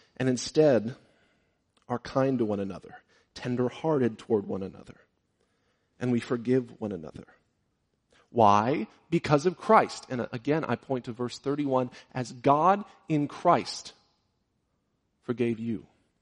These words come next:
Now, going back to what I said at the beginning of my sermon, if I asked, we'd quickly say, "Yeah, I find my identity in Christ. Who I am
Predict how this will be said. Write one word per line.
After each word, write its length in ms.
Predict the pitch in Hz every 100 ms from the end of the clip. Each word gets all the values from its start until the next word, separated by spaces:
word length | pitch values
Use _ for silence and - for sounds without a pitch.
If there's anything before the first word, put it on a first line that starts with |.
| _ _ _ _ _ _ _ _ _ _ _ _ _ _ _ _ _ _ _ _ _ _ _ _ _ _ - -
Now, 80 | 139
going 240 | 190 190
back 240 | 151 147
to 80 | -
what 100 | 151
I 60 | 135
said 220 | - 131
at 80 | 123
the 40 |
beginning 680 | 127 117 131 156 160 156 160 - -
of 140 | 123
my 200 | 123 117
sermon, 600 | 104 - 123 110 76 67 - _ _ _ _ _ _ _ _ _ _ _ _ _ _ _ _
if 100 | 143
I 180 | 208 226
asked, 440 | 123 110 156 - -
we'd 180 | 143 147
quickly 360 | - 208 214 190
say, 440 | - 107 107 139 -
"Yeah, 280 | 285 311 - _ _ _ _ _ _ _ _
I 120 | 135
find 320 | 143 156 160
my 180 | 156 156
identity 460 | 156 123 123 127 147
in 100 | 143
Christ. 560 | - 175 - - - _ _ _
Who 240 | - 156 180
I 140 | 190
am 420 | 196 139 120 151